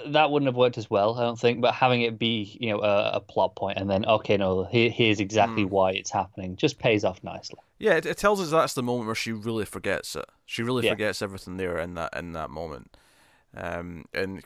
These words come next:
Speaker 2: Craig rats her out, of course, as we saw happening, and Colin's beside himself. Chaos is happening. He's not happy. And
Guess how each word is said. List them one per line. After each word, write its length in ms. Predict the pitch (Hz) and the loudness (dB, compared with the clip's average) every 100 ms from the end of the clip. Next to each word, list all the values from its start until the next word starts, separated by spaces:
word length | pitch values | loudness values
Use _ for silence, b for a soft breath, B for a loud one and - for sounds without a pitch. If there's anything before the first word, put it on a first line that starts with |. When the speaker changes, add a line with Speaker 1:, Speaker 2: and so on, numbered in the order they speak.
| - | -14
Speaker 2:
Craig 420 | - 139 135 123 | -6 0 0 2
rats 280 | 117 117 - | 2 2 0
her 160 | 104 | 0
out, 80 | 101 | 0
of 120 | 95 | -2
course, 260 | - 104 - | -6 -8 -8
as 80 | 98 | -10
we 80 | 98 | -6
saw 220 | 104 95 | -2 -2
happening, 560 | 98 95 - 95 90 | -2 -4 -4 -6 -6
and 240 | 87 85 - b b b | -8 -10 -16 b b b
Colin's 420 | - 123 123 113 | -2 2 2 -2
beside 320 | 110 - 131 | -6 0 2
himself. 840 | 131 127 123 120 120 110 - - - _ _ _ - | 2 0 2 4 2 -2 -10 -16 -20 _ _ _ -10
Chaos 400 | - 127 120 - | -2 2 2 0
is 80 | 110 | 0
happening. 400 | 110 104 98 101 | 0 0 -4 -6
He's 80 | 101 | -2
not 140 | 117 | -2
happy. 340 | 113 101 98 98 b b b b b _ _ _ _ _ _ _ _ - | 0 0 -2 -8 b b b b b _ _ _ _ _ _ _ _ -8
And 260 | 127 127 120 | -2 -2 -2